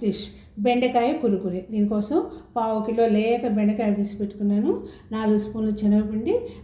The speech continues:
రెండు స్పూన్లు బియ్య పిండి అండి. చూద్దామా? బెండకాయలు కట్ చేసుకున్నామండి. లేత బెండకాయలు తీసుకుని ఎడ్జెస్ కట్ చేసి మధ్య కట్ చేస్తున్నాను. ఇలా నిలువుగా కట్ చేసుకొని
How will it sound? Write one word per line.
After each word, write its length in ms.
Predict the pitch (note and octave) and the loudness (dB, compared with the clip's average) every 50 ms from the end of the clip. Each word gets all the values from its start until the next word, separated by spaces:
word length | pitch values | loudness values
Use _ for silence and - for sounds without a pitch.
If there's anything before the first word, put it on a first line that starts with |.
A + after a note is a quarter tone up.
| - | -10
రెండు 220 | A3+ A3+ A#3 G#3+ G#3 | -8 -6 -6 -4 -6
స్పూన్లు 360 | - - - G#3+ G#3+ G#3+ G#3 G3+ | -6 -6 -2 0 2 2 4 4
బియ్య 160 | G3+ G3 G#3 G#3 | 4 4 2 2
పిండి 400 | G3+ G#3 F#3+ F#3 F#3 F#3 F#3 F3+ | 2 0 -2 -2 0 0 -2 -2
అండి. 220 | F3 E3+ E3+ E3 - - - - - - - - - - - - - | -4 -6 -10 -10 -12 -12 -12 -12 -12 -12 -12 -10 -10 -8 -8 -8 -6
చూద్దామా? 340 | - B3 A3 B3+ C#4 F4+ - - - - - - - - - - - - - - - - - - - - - - _ - | -4 -4 -2 0 0 0 0 -2 -4 -10 -12 -12 -12 -12 -12 -12 -14 -14 -16 -20 -20 -20 -20 -20 -20 -20 -20 -14 _ -2
బెండకాయలు 460 | A#3 A#3 A#3 B3+ B3 C#4 A#3 A#3 G#3+ A3 | 0 2 2 2 2 2 0 0 0 -2
కట్ 180 | G3+ G3+ - | -2 -2 -2
చేసుకున్నామండి. 760 | G#3 G3 - - - G#3 G#3 G3+ G3 G#3 A#3 D4 G4 B4+ C5 C5+ C5 - - - - | -2 -2 -2 -2 -2 0 2 2 2 2 0 0 0 0 -2 -4 -8 -16 -16 -10 -6
లేత 280 | A#3+ A#3+ A#3+ A#3+ A#3+ C4 A3+ G#3+ | -4 -2 0 0 0 0 -2 0
బెండకాయలు 420 | G#3+ G#3+ G#3+ A3+ G#3+ A3 G#3+ G#3+ G3+ | 0 0 0 0 0 0 0 0 2
తీసుకుని 380 | G#3 G#3 G#3 - B3 C#4+ G4 - - - - - - - | 0 0 0 0 2 2 2 2 0 -4 -8 -12 -6 -4
ఎడ్జెస్ 420 | A3+ G#3+ G#3 - C4 B3 - - | -4 -2 2 2 0 0 0 -2
కట్ 240 | - G3+ G3+ - - | -2 -2 -2 0 -2
చేసి 280 | A3+ G#3+ G#3+ - F#4+ A#4+ C5+ - - - - - - - | -2 -2 0 2 4 4 4 2 -2 -8 -14 -14 -10 -6
మధ్య 280 | A#3 A3+ G#3 G3+ B3+ | -2 -2 -2 -2 -2
కట్ 300 | B3 - A3+ G3 - - | -2 -2 -2 -4 -4 -4
చేస్తున్నాను. 520 | G3 - - - - G3 G3 F#3+ F#3+ G3 G3+ - - - - - - - - - - - - - - - - - - - - - - - - - - - - - - - - - - - - - - - - - - - - - - - - - - - | -6 -8 -8 -10 -10 -8 -8 -8 -8 -10 -12 -14 -16 -20 -20 -20 -20 -20 -20 -20 -20 -20 -20 -20 -20 -20 -20 -20 -20 -20 -20 -20 -20 -20 -20 -20 -20 -20 -20 -20 -20 -20 -20 -20 -20 -20 -20 -20 -20 -20 -20 -20 -20 -20 -20 -20 -20 -20 -20 -20 -8 -4
ఇలా 160 | C4 A#3+ A#3+ A#3 | 0 2 4 4
నిలువుగా 460 | A3+ A3+ A3+ A#3+ C4+ C#4 C4+ B3+ A#3 | 4 4 4 4 4 4 4 4 2
కట్ 260 | A3+ A3 G3+ - - | 2 0 0 0 0
చేసుకొని 580 | G3+ G#3 - - - G#3+ G#3+ C4+ F#4+ - - | 0 0 0 -2 -4 0 2 2 2 2 0